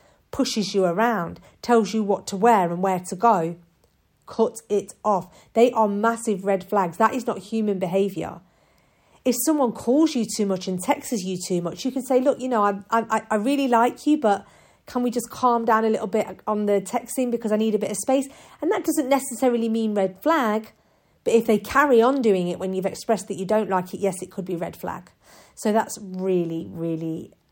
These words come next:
a good thing to understand and kind of get it on a chart of what you will and won't accept, you know, on your chart. And when I say chart, I have kind of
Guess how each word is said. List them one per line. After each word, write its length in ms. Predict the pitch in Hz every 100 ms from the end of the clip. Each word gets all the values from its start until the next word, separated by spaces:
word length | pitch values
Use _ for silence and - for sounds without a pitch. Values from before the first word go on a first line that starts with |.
| _ -
a 40 |
good 320 | 175 202 190 185
thing 280 | 190 175
to 120 | 170 180
understand 500 | 165 165 - 180 170
and 140 | 165
kind 240 | - 180 175
of 80 | 170
get 160 | 190
it 80 | 180
on 140 | 180
a 60 | 165
chart 380 | - - 185 -
of 140 | 156
what 140 | 185 -
you 100 | 175
will 220 | 185 175
and 140 | 165
won't 360 | 175 175 160 147 -
accept, 640 | 165 - - 143 - -
you 60 | 160
know, 160 | 147 -
on 120 | 165
your 120 | 165
chart. 420 | 160 196 151 143 _ _ _ _ _ _ _ -
And 80 | 185
when 120 | 220
I 80 | 233
say 220 | 226 190
chart, 320 | 185 196 185
I 60 | 175
have 220 | 185 190
kind 240 | - 185
of 120 | 180